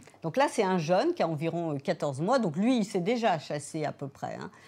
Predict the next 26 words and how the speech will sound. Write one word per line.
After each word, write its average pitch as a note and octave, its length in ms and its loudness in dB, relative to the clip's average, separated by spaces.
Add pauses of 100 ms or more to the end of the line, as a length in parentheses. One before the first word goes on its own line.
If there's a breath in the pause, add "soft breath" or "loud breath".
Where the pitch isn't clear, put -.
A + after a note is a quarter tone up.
(180 loud breath)
Mais G3 80 6
là, B3+ 180 8
je, A3 60 -4
simplement, G#3+ 640 0
là, G3 120 2
sur F#3+ 160 -6
cette F#3+ 200 -4
photo, G3+ 240 -2
il A#3+ 100 0
a F3+ 80 8
raté A3 400 0
son, D#3+ 460 -8 (260 loud breath)
il F3+ 80 4
a F#3 60 10
raté A#3 260 2
sa G#3 180 -2
course. C4 500 -2 (420)
Et, A3 400 0
euh, D3 260 -2
on F3 100 -2
a G3+ 100 4
l'impression G#3 420 0
que - 80 -4
c'est G3 100 -2
la, F3 160 2
la, E3 380 -8